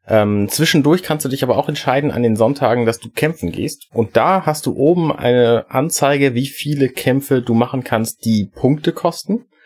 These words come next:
Und wenn du im normalen Modus spielst und nicht im schweren Modus, dann gibt's immer einen Kampf, der keine Punkte kostet, mit dem du tatsächlich leveln kannst. Und das habe ich auch bis zum, bis zum Ende benutzt. Also meine Charaktere sind locker zehn Level über den Gegnern meistens, weil ich einfach keine Lust habe, irgendwie lange zu knobeln.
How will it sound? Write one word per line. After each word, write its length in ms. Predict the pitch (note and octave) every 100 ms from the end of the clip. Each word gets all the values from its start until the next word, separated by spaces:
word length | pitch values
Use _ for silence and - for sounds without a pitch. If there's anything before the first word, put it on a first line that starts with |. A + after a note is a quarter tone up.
| - _ _
Und 280 | A#2+ A#2+ -
wenn 120 | B2
du 80 | A#2+
im 100 | A#2+
normalen 420 | A2+ G#2+ A#2+ D#3
Modus 280 | D3+ D3 D3+
spielst 340 | - C3 C#3
und 80 | B2
nicht 140 | B2
im 60 | A2
schweren 340 | - A2 B2+ C#3
Modus, 280 | C3+ D3 -
dann 180 | G#2
gibt's 240 | A#2 C3+ -
immer 300 | C3+ B2 -
einen 400 | B2 D#3+ F3+ F3
Kampf, 520 | - A#2 F3+ A3 - _ _ _ _ -
der 120 | A#2+
keine 320 | - C3 B2
Punkte 320 | - F#2+ F#2+
kostet, 420 | - D#2 - - F#2+
mit 160 | G2
dem 140 | A2+ A2
du 60 |
tatsächlich 480 | G#2 G2+ A2+ A2 G2+
leveln 340 | G2+ G2+ F#2+
kannst. 420 | F#2 E2+ - - -
Und 300 | G2 F#2+ G2+
das 160 | G2+
habe 160 | A#2+ G#2+
ich 120 | G#2+
auch 220 | G#2+ G#2
bis 280 | - B2 B2
zum, 380 | - A2+ G2+ G2 _ _ _ _ _ -
bis 200 | A#2+ -
zum 160 | A#2+ -
Ende 240 | C3 B2+
benutzt. 400 | G#2 A#2 D#3+ -
Also 160 | G2 G#2
meine 220 | A2 A2
Charaktere 480 | A#2+ G#2+ B2+ A2 G#2+
sind 100 | G2
locker 260 | G#2 G2+
zehn 340 | - A2 G#2 -
Level 300 | G#2 G2+ G2+
über 240 | F#2 G2+
den 480 | G2 G#2 G2 F#2+ -
Gegnern 380 | - G#2+ G#2 E2
meistens, 460 | D#2+ F2 - - -
weil 140 | F2+
ich 140 | F#2
einfach 160 | F#2 F#2
keine 220 | - G2+
Lust 280 | G#2 A2 -
habe, 220 | F#2 F2
irgendwie 340 | - G2+ F#2 F#2
lange 300 | G2 F#2+ F#2+
zu 100 | -
knobeln. 460 | - A#2+ G2+ C3+